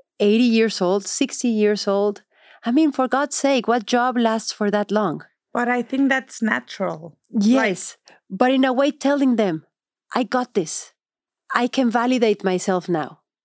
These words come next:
Speaker 1: I feel okay in my own skin. I don't need you to say this, you to say that.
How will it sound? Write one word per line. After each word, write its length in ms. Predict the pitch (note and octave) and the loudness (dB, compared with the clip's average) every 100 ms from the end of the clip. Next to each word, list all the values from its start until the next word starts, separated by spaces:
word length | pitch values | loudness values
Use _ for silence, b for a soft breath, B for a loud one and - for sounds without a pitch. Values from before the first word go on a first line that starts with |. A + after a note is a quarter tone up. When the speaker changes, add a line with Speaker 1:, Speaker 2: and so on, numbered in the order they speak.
| _ _ _ _ | _ _ _ _
Speaker 1:
I 180 | A3 A#3 | -2 0
feel 320 | - C4 C4+ - | 0 2 2 2
okay 880 | A#3+ A#3+ A3 - G3 G3+ F3+ E3 - | 2 2 -2 -2 0 2 2 0 -2
in 160 | G#3+ G3 | 0 2
my 180 | F#3 F#3 | 2 2
own 220 | G3 G3 | 2 0
skin. 560 | - - - F#3 D#3 - _ _ _ _ - | -2 -6 0 0 0 -10 _ _ _ _ -2
I 140 | A3 | 0
don't 140 | B3 B3 | 4 4
need 220 | B3+ G3 | 2 0
you 320 | G3+ A#3 C#4 | 2 4 4
to 140 | C#4 A3 | 0 -2
say 260 | - G#3 | 0 0
this, 400 | E3+ G3+ A#3+ - | 2 2 2 -2
you 320 | G#3 A3 C4 | -2 2 2
to 140 | - G#3+ | 0 -2
say 240 | - G3 | 0 0
that. 560 | F3+ D#3 E3+ - - | 0 -2 -4 -6 -16